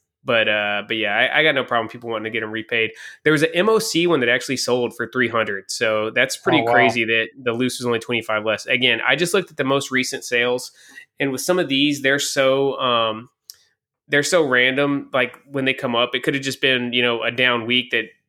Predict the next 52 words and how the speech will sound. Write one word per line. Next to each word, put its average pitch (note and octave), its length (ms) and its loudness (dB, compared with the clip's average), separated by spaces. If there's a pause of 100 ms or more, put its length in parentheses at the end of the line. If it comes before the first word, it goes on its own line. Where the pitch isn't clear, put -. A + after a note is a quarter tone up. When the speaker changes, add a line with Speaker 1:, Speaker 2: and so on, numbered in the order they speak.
Speaker 1:
nobody B2 400 2
happened B2 240 -2
to A2+ 60 -4
be A#2+ 100 -4
searching B2 340 -2
for A#2 180 -2
a A#2 60 2
Bam A#2 300 0
Bam A#2+ 200 2
M A#2+ 140 -4
O A#2+ 80 0
C A#2 240 -4
that A#2 240 0
week. A#2+ 320 -4 (340)
Uh, A2 320 4
and A#2 120 2
that's A#2 180 0
why B2+ 80 4
I A#2 60 2
went A#2 180 -4
for A2+ 80 -10
s-, - 300 -10
for - 100 -10
cheaper. A2 320 -2
I A#2 60 6
was C3 100 2
a - 20 0
little D#3+ 140 2
bit C#3+ 80 0
surprised B2 520 0
that A#2+ 100 -4
the A2+ 100 -2
loose A#2 300 0
went A#2+ 120 -6
for - 100 -20
two B2+ 160 -8
seventy-five A2+ 600 0
and A#2+ 100 -8
it A#2+ 40 -2
was A#2 100 -8
only A#2 160 -2
twenty-five A#2 460 -2
bucks A2+ 200 -4
more A#2 280 -6
for, A2 320 -10 (420)
for B2 200 -2
an - 100 0
M A#2+ 100 2
O A2+ 80 2
C. A2 500 -2
But, A2+ 220 0
uh, G#2+ 220 2